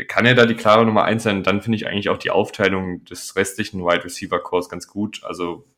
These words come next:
Kadarius Toney und Wan'Dale Robinson, ähnliche Rollen, beides, äh, flinke, wendige Receiver, die auch gut na-, Yards nach dem Catch kreieren können. Und dann hast du noch einen Sterling Shepard, erfahrener Slot-Receiver.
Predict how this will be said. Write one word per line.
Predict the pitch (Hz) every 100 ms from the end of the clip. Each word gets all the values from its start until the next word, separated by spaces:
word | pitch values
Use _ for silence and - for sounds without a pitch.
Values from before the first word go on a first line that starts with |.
| _ _ -
Kadarius | - 92 95 95
Toney | - 104 104
und | 95
Wan'Dale | 92 95 90 90
Robinson, | 98 110 95 95 98 - _ _ _ _ -
ähnliche | 104 110 104 107 101 95 85 _ 90
Rollen, | 90 101 117 113 98
beides, | 92 95 92 - -
äh, | 90 92 92 85 92 -
flinke, | _ - 110 110 101
wendige | 90 107 104 101
Receiver, | 95 98 - 104 98 92
die | 90 87 87 _ _ _ _ -
auch | 92 - _
gut | 107 -
na-, | 101 101 -
Yards | 101 101 -
nach | 95
dem | - 90
Catch | 127 123
kreieren | - 110 101 101
können. | 101 98 101
Und | 95
dann | 90 95
hast | -
du | 92
noch | 98
einen | 92
Sterling | - 95 92
Shepard, | - 104 - 95 95 - - -
erfahrener | - - 92 92 90
Slot-Receiver. | - 101 - 95 - 95 92 92